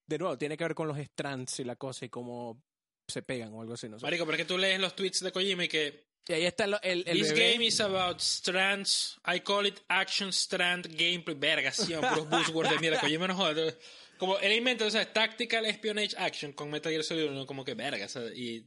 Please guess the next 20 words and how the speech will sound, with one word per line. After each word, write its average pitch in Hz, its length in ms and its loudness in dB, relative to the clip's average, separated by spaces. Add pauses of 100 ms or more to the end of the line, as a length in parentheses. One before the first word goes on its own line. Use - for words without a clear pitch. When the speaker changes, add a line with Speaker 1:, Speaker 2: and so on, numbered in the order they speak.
(120)
Speaker 2:
ajá, 127 160 0
bueno, 110 220 -8
tú 127 120 -12
no 135 80 -6
lo 147 60 -2
entiendes 156 300 -2
cuando 156 120 -2
empiezas 151 240 -4
a - 20 0
jugar 147 160 0
y 143 40 -6
tal, 120 160 -12
pero - 140 -20 (300)
Speaker 1:
Sí, 147 220 -6 (280)
a 175 80 0
la 185 100 4
final, 175 300 0
Speaker 2:
de 233 60 0
Speaker 1:
bueno, 233 200 0
el, 175 100 2